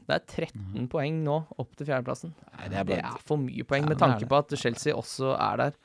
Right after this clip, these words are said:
Speaker 2: Ja.
Speaker 1: Med, de har jo da åtte poeng mer enn Arsenal også. Det er for
Speaker 3: Eh,
Speaker 1: mye å ta igjen.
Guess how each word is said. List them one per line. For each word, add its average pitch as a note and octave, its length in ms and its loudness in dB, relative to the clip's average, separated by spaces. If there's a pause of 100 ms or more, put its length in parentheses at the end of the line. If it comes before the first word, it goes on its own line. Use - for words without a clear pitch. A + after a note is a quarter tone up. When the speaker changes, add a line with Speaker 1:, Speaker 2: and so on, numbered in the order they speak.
(400)
Speaker 2:
Ja. - 60 -10
Speaker 1:
Med, B2+ 760 4
de B2 140 2
har A#2+ 200 -2
jo A#2+ 80 0
da A#2 280 0
åtte - 300 -12
poeng A#2 240 -2
mer A#2 160 0
enn A#2+ 120 0
Arsenal B2 300 0
også. C#3 200 -6 (460)
Det - 120 -2
er - 40 4
for D3 80 6
Speaker 3:
Eh, D3 40 4
Speaker 1:
mye B2 120 2
å A#2+ 60 0
ta - 100 -2
igjen. - 140 -8